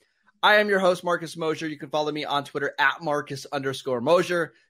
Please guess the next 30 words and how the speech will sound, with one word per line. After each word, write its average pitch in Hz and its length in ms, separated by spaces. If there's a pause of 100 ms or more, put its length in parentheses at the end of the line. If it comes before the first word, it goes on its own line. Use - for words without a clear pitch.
Joining 170 300
me 170 80
today, 147 380
as 160 260
always, 165 540 (160)
is 165 220
Kate 135 260
Magdziuk. 123 480
You 110 80
can 104 140
follow 113 260
her 110 160
on 104 100
Twitter 107 340
at 113 220
Kate 120 220
Magdziuk. 113 400 (640)
Kate, 170 400 (240)
your 139 280
guy, 123 520
Sam 147 400
Howell, 120 440 (120)
has 135 220
been 156 200
officially 240 640
named 202 260
the 170 40
starter 160 360
in 147 80
Washington. 135 640